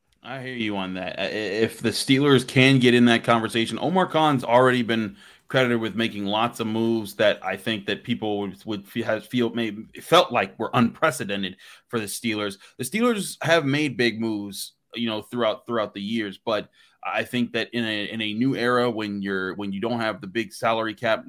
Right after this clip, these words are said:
uh, hit of a, of a franchise quarterback, uh, weigh-, weighing your, weighing your salary cap down, there's more flexibility to do things. And I, I think Isaiah Simmons is right in line with the po-, a possibility the Steelers should consider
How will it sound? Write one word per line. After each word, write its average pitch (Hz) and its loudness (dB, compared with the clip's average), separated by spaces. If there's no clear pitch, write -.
uh, 98 -4
hit 117 -6
of 107 -8
a, 95 -8
of 101 -6
a 90 -6
franchise 107 -4
quarterback, 113 -2
uh, 90 -4
weigh-, 107 -6
weighing 113 -4
your, 101 -4
weighing 107 -4
your 98 -6
salary 113 0
cap 120 -2
down, 123 2
there's 101 -12
more 117 0
flexibility 113 -2
to 98 -18
do 107 -6
things. 98 -6
And 95 -8
I, 92 -6
I 95 -8
think 98 -14
Isaiah 101 -6
Simmons 101 -6
is - -16
right 107 8
in 117 6
line 104 2
with 98 -4
the 101 -4
po-, 104 -4
a - -4
possibility 98 -6
the 95 -8
Steelers 98 -6
should - 0
consider 110 -2